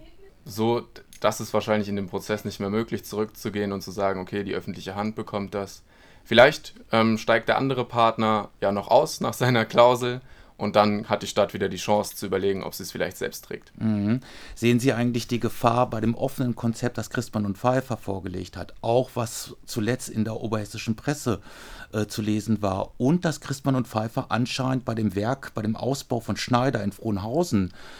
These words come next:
Speaker 2: äh, mitmacht, dass hinterher Christmann und Pfeiffer womöglich den Zuschlag bekommt, aber Werner mit drin ist?
Speaker 1: Hm, das höre ich jetzt zum ersten Mal, beziehungsweise den O-P-Artikel kenne ich nicht. Wenn das so ist, ist das natürlich auch zu kritisieren.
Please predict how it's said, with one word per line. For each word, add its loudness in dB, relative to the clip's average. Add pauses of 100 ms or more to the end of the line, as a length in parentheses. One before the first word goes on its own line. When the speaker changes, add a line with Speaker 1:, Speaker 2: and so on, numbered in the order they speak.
(200)
Speaker 2:
äh, 2 (100)
mitmacht, 4 (360)
dass 0
hinterher 4
Christmann -2
und 0
Pfeiffer 2
womöglich 0
den 2
Zuschlag -4
bekommt, 0
aber 2
Werner 0
mit 0
drin 2
ist? -6 (500)
Speaker 1:
Hm, -2 (140)
das 2
höre 6
ich -2
jetzt 0
zum -2
ersten 0
Mal, 4
beziehungsweise -4
den 0
O-P-Artikel -2
kenne 0
ich -8
nicht. -6
Wenn 2
das 2
so -2
ist, -2
ist -10
das -2
natürlich -4
auch 4
zu -12
kritisieren. -2